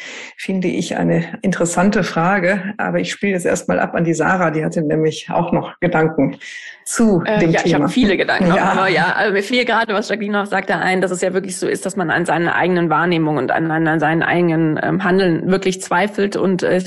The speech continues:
Speaker 2: ich kenne auch andere in meinem Umfeld, die, ähm, wirklich angefangen haben, Ereignisse aufzuschreiben, weil sie wirklich, ähm, dachten, sie später, wenn der Narzisst es wieder umdreht oder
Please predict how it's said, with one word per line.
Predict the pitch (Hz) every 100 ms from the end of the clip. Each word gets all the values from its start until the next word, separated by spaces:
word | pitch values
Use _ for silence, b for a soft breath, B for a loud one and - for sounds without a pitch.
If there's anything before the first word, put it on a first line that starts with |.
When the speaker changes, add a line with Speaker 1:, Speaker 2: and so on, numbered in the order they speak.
| 185
Speaker 2:
ich | 185
kenne | - 190 190
auch | 180
andere | - 190 190 196 196 196 B B
in | 190
meinem | 180 175 165
Umfeld, | 175 - 185 180
die, | 175 175 180 B B -
ähm, | 180 180 170 165 165 165
wirklich | 180 180 180 -
angefangen | 185 190 202 208 185 190
haben, | 185 180
Ereignisse | 170 170 185 185 185 -
aufzuschreiben, | 269 - 180 - - 82 - B B -
weil | 180 175
sie | 190
wirklich, | 180 190 196 190 196 -
ähm, | 185 185 185 180
dachten, | - - - 208 160 - 113
sie | 175 202 - 165
später, | 185 202 196 208
wenn | 196
der | 190
Narzisst | 185 185 202 202
es | -
wieder | 208
umdreht | 208 233 208 202 202
oder | 196 185 180